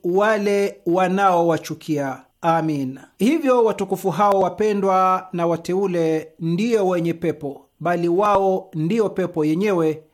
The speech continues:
ambapo pepo imeumbwa kwa ajili yao na ambao ndio wabora na wa kwanza kuingia peponi. Hivi ndivyo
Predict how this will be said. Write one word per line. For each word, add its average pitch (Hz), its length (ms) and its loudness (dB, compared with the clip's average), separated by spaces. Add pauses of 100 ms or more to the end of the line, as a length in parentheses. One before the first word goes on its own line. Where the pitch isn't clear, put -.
(100)
ambapo 208 420 0
pepo 254 380 2
imeumbwa 196 480 -2
kwa 175 180 -2
ajili 160 300 -2
yao 165 520 2 (100)
na 170 140 -4
ambao 190 440 2
ndio 208 380 0
wabora 185 760 2
na 170 180 -2
wa 175 240 0
kwanza 196 380 -2
kuingia 160 420 -2
peponi. 143 500 -8 (100)
Hivi 202 340 0
ndivyo 180 720 0